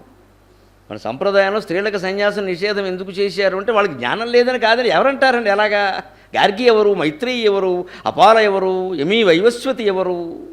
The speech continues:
లోపాముద్ర ఎవరు? ఎవరంటారండి జ్ఞానం లేదని? జ్ఞానవైరాగ్యం లేకపోవడం ఏమిటి? సమస్య ఏమిటంటే, వాళ్ళు కూడా సన్యాసం పుచ్చుకుంటే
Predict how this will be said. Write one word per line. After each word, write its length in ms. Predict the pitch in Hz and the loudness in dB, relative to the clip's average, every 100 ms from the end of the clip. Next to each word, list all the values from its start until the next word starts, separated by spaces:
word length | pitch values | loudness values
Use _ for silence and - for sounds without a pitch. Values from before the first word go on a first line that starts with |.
| - _ _ _ _ _ - | -20 _ _ _ _ _ -10
లోపాముద్ర 580 | 87 110 220 269 214 226 | -8 0 0 0 0 0
ఎవరు? 580 | 208 196 202 202 190 - - _ _ _ _ _ _ _ _ | 0 0 -2 -4 -8 -14 -20 _ _ _ _ _ _ _ _
ఎవరంటారండి 640 | 82 143 185 - 226 214 190 | -10 -8 -6 -2 -2 -2 -4
జ్ఞానం 360 | 160 190 196 | -2 -2 -2
లేదని? 460 | 170 139 101 90 - - _ _ _ _ | -2 -4 -8 -14 -20 -20 _ _ _ _
జ్ఞానవైరాగ్యం 720 | - 151 175 196 196 180 196 | -6 -2 2 2 2 0 0
లేకపోవడం 520 | 175 180 185 196 196 196 | 2 0 -2 -4 -4 -6
ఏమిటి? 440 | 190 185 - - - _ _ _ _ _ _ - | -6 -10 -14 -18 -20 _ _ _ _ _ _ -12
సమస్య 460 | 113 214 233 262 | -4 -4 -2 0
ఏమిటంటే, 480 | 240 185 165 131 180 | 2 2 -2 -2 -2
వాళ్ళు 300 | 170 185 226 | 2 2 4
కూడా 200 | 233 247 | 2 2
సన్యాసం 480 | 208 214 214 208 202 | 0 -2 -2 -2 -4
పుచ్చుకుంటే 720 | 185 190 170 143 151 165 | -6 -6 -8 -2 0 0